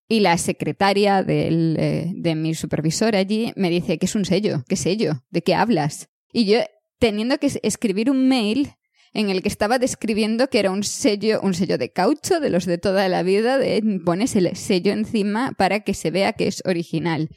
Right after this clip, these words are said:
Y la, la, la señora no me entendía nada. Acabé enviándole una foto de Google de que esto es un sello. Y, y ella diciéndome, "Pero nosotros de eso no tenemos". Y al final me hizo ella el apaño de buscar el logo y, y con Photoshop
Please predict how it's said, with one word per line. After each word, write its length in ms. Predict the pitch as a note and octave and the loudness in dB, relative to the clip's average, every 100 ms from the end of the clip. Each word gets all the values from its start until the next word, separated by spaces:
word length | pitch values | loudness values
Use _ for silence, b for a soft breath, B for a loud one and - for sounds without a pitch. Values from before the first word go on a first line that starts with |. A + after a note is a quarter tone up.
| _ _ | _ _
Y 180 | G3 G3 | 0 0
la, 180 | F#3+ D#3+ | 0 -2
la, 200 | F3+ F3 - | -4 -4 -4
la 400 | E3 D#3+ F#3 F#3+ | -4 -2 -2 0
señora 400 | F#3 F3+ B3 D4 | -2 0 2 2
no 120 | B3 | 2
me 100 | G#3+ | 2
entendía 440 | G3+ G3 F#3 A#3+ | 0 -2 0 0
nada. 220 | G3 F#3 | 0 0
Acabé 240 | D#3+ F#3 F#3+ | 0 0 0
enviándole 480 | B3 A#3+ B3 C4 B3 | 0 2 0 0 0
una 160 | G#3 | -2
foto 440 | - A#3+ B3+ A3 A3+ | 0 -2 0 0 0
de 140 | F3+ | -2
Google 520 | F#3+ A3+ A3 F#3+ B3 - | -2 0 0 0 -4 -8
de 240 | G3 G#3 A#3+ | -2 -2 -2
que 160 | - | 0
esto 200 | C#4 - | -2 2
es 120 | C#4+ A#3 | 0 0
un 140 | G#3 | -2
sello. 560 | - F#3+ F3 D3+ D3+ - _ - | 0 0 0 -2 -4 -10 _ -4
Y, 200 | A3+ - | -4 0
y 140 | G3 | 0
ella 160 | G3 A#3+ | 2 2
diciéndome, 460 | B3 A3 A3 A3 | 2 0 0 0
"Pero 180 | G3 E3 | 2 0
nosotros 400 | E3+ G#3 - B3 | 0 -2 -2 -2
de 60 | A#3+ | -2
eso 200 | - C4 | -2 -2
no 120 | A3+ | -2
tenemos". 680 | - D#3 B3+ G#3 D#3 - - _ _ _ | -2 0 0 0 -4 -10 -14 _ _ _
Y 140 | A#3 | 2
al 140 | G3+ G3+ | 2 2
final 600 | - G3+ A3+ C#4 D#4 C#4+ | 0 0 0 0 0 -2
me 160 | A#3 A3 | -2 -2
hizo 220 | - C#4+ | 0 2
ella 280 | B3 C4 C#4 | 2 0 0
el 80 | |
apaño 520 | C4+ - A3+ C4 C#4+ C#4+ | -2 0 0 0 0 0
de 240 | G#3+ B3+ | 2 2
buscar 540 | A3+ G#3+ - A#3 B3 - | 2 -2 0 0 0 2
el 300 | F#3 E3+ G3 | 2 2 2
logo 500 | B3+ C#4 D4+ D#4 D#4 b b | 2 2 2 0 -2 b b
y, 460 | A#3+ A#3 G3 F#3+ - | -2 0 -2 -4 -4
y 120 | G#3 | 0
con 220 | G#3 G3 | 0 0
Photoshop 500 | G3 G3 - B3+ | -2 -2 2 2